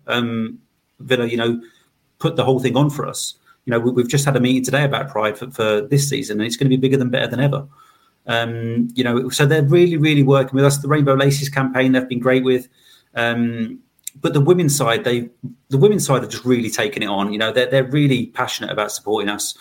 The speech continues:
So we, we're getting there. You know, certainly the men's side's obviously it's, it's harder access. We,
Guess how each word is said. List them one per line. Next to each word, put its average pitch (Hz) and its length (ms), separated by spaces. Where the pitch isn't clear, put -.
So - 180
we, 165 120
we're 175 160
getting 135 280
there. 117 160
You 147 120
know, 135 80
certainly 143 300
the 123 80
men's 120 220
side's 120 240
obviously - 220
it's, - 240
it's - 120
harder 113 320
access. - 500
We, 110 180